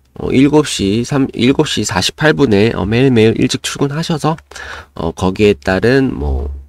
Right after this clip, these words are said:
이런 정보들, 주식 관련된 정보, 그리고 무료 추천 종목을 드리기 전에,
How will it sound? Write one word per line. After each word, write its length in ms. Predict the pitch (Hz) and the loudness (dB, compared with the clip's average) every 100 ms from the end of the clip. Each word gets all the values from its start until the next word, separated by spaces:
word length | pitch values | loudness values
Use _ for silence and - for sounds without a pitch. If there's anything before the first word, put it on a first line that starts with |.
| _ _ | _ _
이런 240 | 98 95 95 | 0 2 0
정보들, 720 | - 92 98 92 78 98 - | 0 0 0 -2 -4 -6 -8
주식 360 | - 101 - - | -6 -4 -4 -6
관련된 540 | - 87 92 78 78 | -4 0 0 -2 -6
정보, 400 | 80 78 78 85 | -6 -8 -8 -8
그리고 520 | 95 87 76 117 120 110 | -6 -6 -4 -2 -2 -2
무료 220 | 92 107 | -2 0
추천 280 | - - 107 | -2 -4 -2
종목을 360 | 104 101 98 | 0 0 0
드리기 340 | 95 95 90 90 | -2 -4 -4 -4
전에, 320 | 78 95 131 | -4 -4 -6